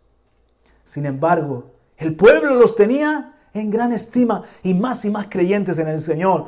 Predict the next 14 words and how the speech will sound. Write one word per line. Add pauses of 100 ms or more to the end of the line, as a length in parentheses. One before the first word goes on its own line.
(140)
Multitud
de
hombres
y
de
mujeres
se
añadían
constantemente (200)
al
número (380)
de
ellos. (500)
Pregunta,